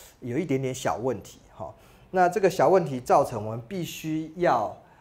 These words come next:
用一个比较，呃，奇怪的方法呢，去，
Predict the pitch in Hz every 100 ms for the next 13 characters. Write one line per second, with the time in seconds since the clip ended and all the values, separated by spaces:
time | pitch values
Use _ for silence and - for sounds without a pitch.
0 | _ _ - 180 185 139 143 156 156 139
1 | 117 - 110 - 160 139 123 117 113 107
2 | - 110 101 95 - 123 131 208 139 127
3 | 143 147 143 110 98 98 101 101 107 -
4 | - 165